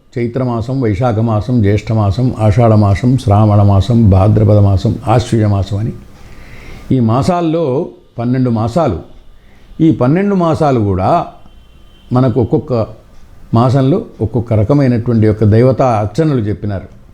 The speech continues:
అర్చన అనేటువంటిది ఎట్లా ఉంటుందంటే, మనము భగవంతుణ్ణి అంతర్ముఖంలోకి తీసుకోవడం కొరకు ఈ అర్చన అనేటువంటిది ఏర్పాటైంది.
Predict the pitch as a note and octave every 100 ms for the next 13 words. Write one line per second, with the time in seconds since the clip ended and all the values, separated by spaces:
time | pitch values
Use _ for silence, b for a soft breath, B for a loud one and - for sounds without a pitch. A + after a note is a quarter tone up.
0 | - - B B B B B A2+ C3 -
1 | G3+ G3+ F3+ E3 C3+ D3+ C#3+ B2 D3 D3
2 | B2 A#2+ A2 G#2 A#2+ F2+ F#2 - - -
3 | b b - A#2+ D#3+ D3 A#2+ D3 - -
4 | - - - - - - - - - F#2+
5 | A2 C#3 F3 F3+ F3+ F3+ F3 D#3 A#2+ B2+
6 | - _ A2+ C#3+ D3+ F3 F3+ D3 E3 E3
7 | D#3+ C#3+ B2 D3+ D3 D#3 C#3+ C3+ B2+ B2+
8 | C#3 D#3+ G#3+ F3 C3+ A2 - F3 E3 D3
9 | A#2+ B2+ B2 C3+ A#2+ - A#2+ G#2 F#2+ E2